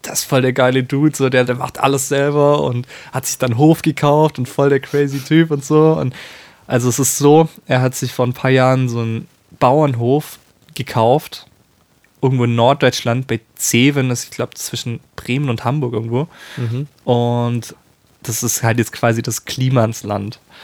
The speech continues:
Speaker 1: Und auf diesem Hof, äh, ist mittlerweile auch ein Funkformat, sein YouTube-Kanal, Klimansland. Und, äh, ja,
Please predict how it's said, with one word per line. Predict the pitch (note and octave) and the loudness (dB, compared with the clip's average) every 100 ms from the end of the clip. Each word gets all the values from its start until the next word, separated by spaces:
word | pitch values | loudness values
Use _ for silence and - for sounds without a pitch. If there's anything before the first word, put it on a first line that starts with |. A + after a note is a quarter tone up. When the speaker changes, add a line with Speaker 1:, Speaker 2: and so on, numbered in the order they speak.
| - - _ _ | -20 -20 _ _
Speaker 1:
Und | A#2 A#2 | -4 -4
auf | A2+ | -2
diesem | B2 B2+ A#2+ | -2 0 4
Hof, | B2+ D3+ D3+ - | 6 4 2 -2
äh, | B2 A2+ | 0 0
ist | A#2+ | 0
mittlerweile | C3 C3 A#2 A2+ - | 0 0 2 2 2
auch | A#2+ A#2+ - | 2 0 -2
ein | A#2 | -8
Funkformat, | - D3+ E3+ C3+ A#2+ B2+ | -2 -2 0 -2 -2 -2
sein | C3 B2+ C3 | -4 -6 -6
YouTube-Kanal, | B2 C3+ - C3+ C#3+ C3 B2+ C#3 C3+ | -6 -8 -6 -8 -6 -4 -4 -4 -10
Klimansland. | - C3 C3+ C3 C3+ D#3 - - - - - _ | -8 -6 -6 -6 -8 -10 -14 -20 -20 -20 -20 _
Und, | A#2+ A#2 A#2+ A#2 A2+ - | 0 2 0 -2 -4 -8
äh, | B2+ A#2 A2+ A2+ | -4 -2 -2 -4
ja, | A2 - - | -6 -8 -12